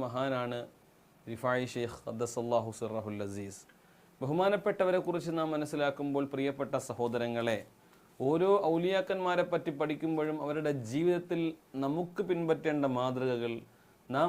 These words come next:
അനുവർത്തിക്കേണ്ട കടമകൾ, അവരിൽ നിന്ന് നാം ആർജിച്ചെടുക്കേണ്ട ഉത്തരവാദിത്തങ്ങൾ, ഇതൊക്കെ നാം മനസ്സിലാക്കിയിരിക്കണം.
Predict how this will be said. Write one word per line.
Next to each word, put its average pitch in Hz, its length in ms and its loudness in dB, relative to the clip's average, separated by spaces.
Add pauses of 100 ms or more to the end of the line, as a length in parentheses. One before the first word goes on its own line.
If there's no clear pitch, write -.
അനുവർത്തിക്കേണ്ട 175 680 2 (160)
കടമകൾ, 127 460 2 (140)
അവരിൽ 160 280 0
നിന്ന് 165 160 0 (100)
നാം 160 120 4 (140)
ആർജിച്ചെടുക്കേണ്ട 160 800 0 (140)
ഉത്തരവാദിത്തങ്ങൾ, 135 800 2 (440)
ഇതൊക്കെ 160 380 0
നാം 147 160 2
മനസ്സിലാക്കിയിരിക്കണം. 120 840 0